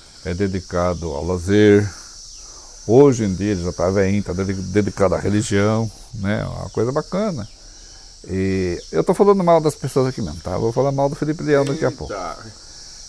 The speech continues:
Speaker 1: E são pessoas que tentaram uma série de coisas, e,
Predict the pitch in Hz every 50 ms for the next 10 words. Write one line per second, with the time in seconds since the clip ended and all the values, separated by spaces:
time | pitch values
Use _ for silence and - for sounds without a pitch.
0 | - - 101 107 120 135 139 135 - 160 170 180 185 175 - 196 196 190 - -
1 | 202 196 185 - 202 208 180 151 170 165 180 190 196 190 196 220 254 285 320 320
2 | 349 381 381 392 403 403 415 - - - - - - - 247 233 294 262 277 262
3 | - - - 180 185 202 220 247 311 330 359 370 339 - - - - - - -
4 | - - - - - - - - 262 320 392 415 440 427 427 403 392 370 - 254
5 | 226